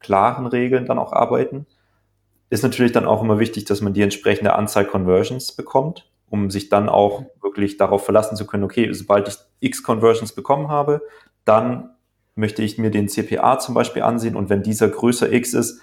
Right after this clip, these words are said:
dass ich dann entsprechend eine Handlung durchführen lasse. Zum Beispiel Budget erhöhen, falls der C P A im Rahmen ist oder dann eben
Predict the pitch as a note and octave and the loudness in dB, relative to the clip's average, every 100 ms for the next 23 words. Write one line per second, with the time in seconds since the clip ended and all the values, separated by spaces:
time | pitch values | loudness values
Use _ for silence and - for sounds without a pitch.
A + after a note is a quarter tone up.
0 | _ _ - G2 G2+ - G#2+ G#2+ G#2 - | _ _ -6 -2 0 2 2 2 -2 -2
1 | G2 - F#2+ F#2 _ - F#2 F2 F#2+ F2+ | -2 0 -6 -8 _ -4 -2 0 0 -2
2 | F2+ - F2+ - F2+ - - - - F#2+ | -4 -2 -4 -4 -4 -4 -6 -10 -8 -2
3 | F#2 F2+ G2+ F#2+ F#2+ F2+ G#2 G#2 G2+ G#2 | 0 0 0 0 -2 -2 0 2 2 2
4 | G#2+ - F#2 F2+ G2 - G2 G2+ G2 G#2 | -2 0 -2 2 0 0 -4 -2 2 2
5 | G#2 - - _ _ F#2 F2+ F#2+ C3 C#3 | 0 -10 -20 _ _ -4 0 2 2 -2
6 | C3 C3+ - _ _ _ - G#2+ G#2+ G#2 | -4 -6 -8 _ _ _ 0 4 4 2
7 | - G2+ G2 F#2+ - | 2 2 2 -2 -6